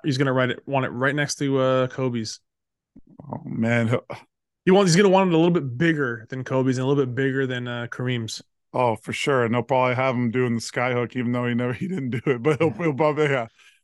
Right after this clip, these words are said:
Speaker 2: I know, yeah.
Speaker 1: They should have, they should have his statue of him laying on the ground complaining that, "I have cramps." That's what it should be. Being carried, being,
Speaker 2: Probably.
Speaker 1: being carried off the court with cramps.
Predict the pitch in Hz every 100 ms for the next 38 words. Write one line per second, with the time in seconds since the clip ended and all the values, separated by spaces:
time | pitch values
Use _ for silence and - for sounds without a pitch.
0 | _ 180 202 214 160 156 151 131 - -
1 | - 202 247 196 202 170 196 214 185 202
2 | 175 185 202 - - 160 165 - 139 127
3 | - - 143 135 117 160 170 175 - -
4 | _ _ - 139 147 190 196 185 151 151
5 | 151 156 139 131 139 127 151 151 151 143
6 | - 135 131 139 131 - 143 139 113 -
7 | - - 147 165 139 - 127 120 110 _
8 | _ _ - 165 - 180 147 175 165 139
9 | 165 156 190 208 196 165 170 - 147 -
10 | 165 - - 135 - 143 131 107 -